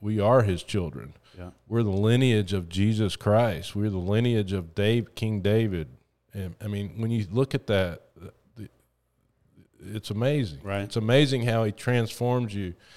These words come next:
Speaker 1: He ma-, he turns your heart in from a, uh, stony heart to a,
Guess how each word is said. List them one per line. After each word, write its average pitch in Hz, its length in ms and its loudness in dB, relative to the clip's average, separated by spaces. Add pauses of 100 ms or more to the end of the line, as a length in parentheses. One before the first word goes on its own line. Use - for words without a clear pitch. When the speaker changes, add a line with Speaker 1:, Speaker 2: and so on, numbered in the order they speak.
(240)
Speaker 1:
He 110 140 -6
ma-, 117 180 2
he 110 180 -2
turns 123 400 2
your 110 160 4
heart 117 380 6
in 107 180 0 (280)
from 110 240 2
a, 95 280 0 (1300)
uh, 92 400 -6
stony 117 580 2
heart 117 440 6
to 104 280 4
a, 95 120 0